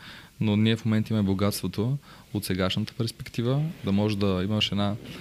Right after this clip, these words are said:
да планираш твоята идентичност, нещата, които искаш да имаш, нещата, които да съдържат твоя характер, умения, знания, отношения и прочее. И ти просто да инсталираш неща в твоята идентичност, което е, което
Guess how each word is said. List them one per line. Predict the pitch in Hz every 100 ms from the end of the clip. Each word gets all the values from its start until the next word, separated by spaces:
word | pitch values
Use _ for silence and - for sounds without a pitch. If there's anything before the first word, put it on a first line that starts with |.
| - - 98
да | 107 98
планираш | 98 98 95 110 127
твоята | - 107 104 98
идентичност, | 87 85 - - 98 -
нещата, | 82 98 92
които | - 92 -
искаш | 101 - 107
да | 110
имаш, | 110 107
нещата, | 90 - 95 -
които | - 90 95
да | 92 87
съдържат | 98 92 87
твоя | - 90
характер, | - 98 101 98
умения, | 82 82 92 101 95 101 - - -
знания, | 92 98 98 95 92 95 -
отношения | 98 101 95 95 98
и |
прочее. | 87 101 92 - 131 170 - - - -
И | 110
ти |
просто | 113 117 117
да | 110
инсталираш | 107 - 107 107 104
неща | - 98 104
в | 98
твоята | - 98
идентичност, | 98 90 - - 85 - - - - -
което | - 101 113
е, | 104 101 -
което | - 104 98 120